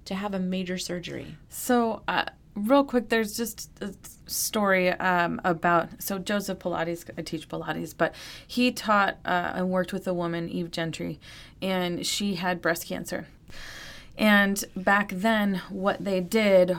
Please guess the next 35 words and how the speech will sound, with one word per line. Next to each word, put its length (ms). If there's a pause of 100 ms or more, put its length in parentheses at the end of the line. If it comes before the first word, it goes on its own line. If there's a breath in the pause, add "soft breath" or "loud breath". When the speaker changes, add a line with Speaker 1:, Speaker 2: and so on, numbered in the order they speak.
(140)
Speaker 2:
was 320
when 280
they 200
gave 280
you 220
a 40
mastectomy, 920 (360)
they 140
took 420
out 300
your 180
pectoral 540
muscle 360 (640 loud breath)
because 320
they 160
thought 600 (520 soft breath)
that 380 (320)
that 320
muscle 720 (760 soft breath)
was 220
what 200
had 280
cancer 340
in 80
it. 120
So 100
they 140
would 180
take 460
it 240
all 260
out. 400
Speaker 1:
Mm. 340
Speaker 2:
So 420 (280)
it, 260